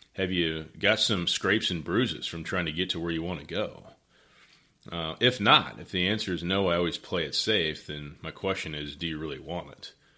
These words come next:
See, you can't say you want something and not be willing to put in the work or take the licks to get there, because that's not what desire is. Desire is a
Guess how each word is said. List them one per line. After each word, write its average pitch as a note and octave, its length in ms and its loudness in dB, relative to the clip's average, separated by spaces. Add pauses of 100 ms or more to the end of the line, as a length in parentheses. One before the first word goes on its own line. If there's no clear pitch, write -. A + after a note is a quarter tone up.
(400)
See, F2+ 420 0
you F2+ 160 -2
can't C#3 440 2 (100)
say - 380 6
you F#2+ 240 6
want F2+ 340 -2
something D2+ 640 -6
and D#2+ 140 -8
not E2 220 -4
be D#2+ 100 -2
willing D#2 400 -4
to D#2+ 100 -8
put F2 220 -6
in D#2 80 -4
the D2 80 -8
work F2 380 -2
or - 40 -10
take - 280 -4
the D2 80 -12
licks D#2 300 -4
to D#2 100 -6
get G2+ 300 0
there, - 320 -12 (420)
because F#2+ 260 2
that's G2 200 4
not G#2 180 4
what E2+ 100 2
desire E2 500 2
is. D#2 440 -4 (360)
Desire G2 540 6
is F2+ 180 2
a D#2+ 320 2